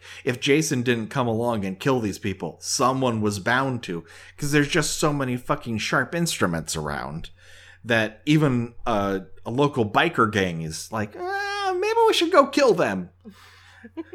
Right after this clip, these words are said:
They just got a lot of weapons around. But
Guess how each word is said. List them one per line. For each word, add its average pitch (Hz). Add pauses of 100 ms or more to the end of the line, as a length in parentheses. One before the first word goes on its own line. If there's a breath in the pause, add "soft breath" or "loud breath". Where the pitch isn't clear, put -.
(120)
They 165
just -
got 208
a 196
lot 185
of 190
weapons 127
around. 85 (440 loud breath)
But 262